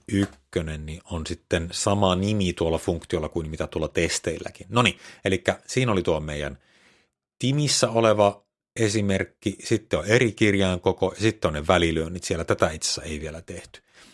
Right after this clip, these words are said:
Elikkä nyt jos laitetaan nuo testit tuosta käyntiin, ei me, ei meidän tarvitse laittaa, kun me tiedetään, että ne ei mene käyntiin.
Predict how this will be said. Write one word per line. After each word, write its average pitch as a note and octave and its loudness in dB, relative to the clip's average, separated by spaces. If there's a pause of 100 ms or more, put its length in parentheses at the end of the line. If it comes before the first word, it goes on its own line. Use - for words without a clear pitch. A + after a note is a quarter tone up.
(220)
Elikkä D#2 -8
nyt F2 -4
jos F2 -2
laitetaan D#2+ -4
nuo D#2+ -8
testit - -4
tuosta - -8
käyntiin, E2+ -2 (1040)
ei F2 -4
me, E2+ -8
ei G#2 -4
meidän F2 -2
tarvitse E2+ 2
laittaa, F#2 -2
kun F2 -6
me D#2+ -4
tiedetään, F2 2
että - -8
ne F#2 -14
ei B2 0
mene G2 2
käyntiin. F2+ 0